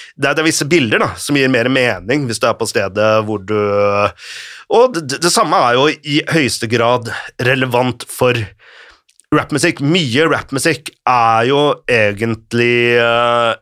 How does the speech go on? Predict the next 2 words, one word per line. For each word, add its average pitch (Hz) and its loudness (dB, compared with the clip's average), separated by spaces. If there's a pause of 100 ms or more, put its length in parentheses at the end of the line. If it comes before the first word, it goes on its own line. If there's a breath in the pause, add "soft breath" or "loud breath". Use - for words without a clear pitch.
(120)
laget 104 -2 (840 loud breath)
spesifikt - -4